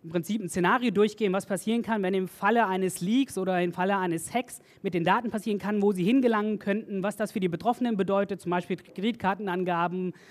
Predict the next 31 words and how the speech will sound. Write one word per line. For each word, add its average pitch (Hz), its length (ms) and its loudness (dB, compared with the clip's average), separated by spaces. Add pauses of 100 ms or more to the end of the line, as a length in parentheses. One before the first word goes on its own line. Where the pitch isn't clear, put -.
(240)
äh, 165 220 2
persönliche 185 680 -2
Anschrift. 202 580 0 (380)
Und, 185 260 -2
äh, 180 300 0 (120)
we-, 170 220 0
wenn 202 240 2
solche 214 340 0
sensiblen 185 520 2
Daten 170 240 0
betroffen 170 400 -4
sind, 196 400 -2
muss 220 280 2
man, 196 160 0
bevor 233 280 0
man 214 160 2
so 175 60 0
ein 160 140 -2
Produkt 180 320 -2
auf 170 140 -4
den 160 140 0
Markt 240 320 -2
bringt, 180 240 -2
sich 196 160 -6
sogar 180 200 0
vorher 214 300 2
mit 196 140 -2
der 202 100 2
Aufsichtsbehörde 196 540 -2
verständigen 226 500 0
und 196 220 -2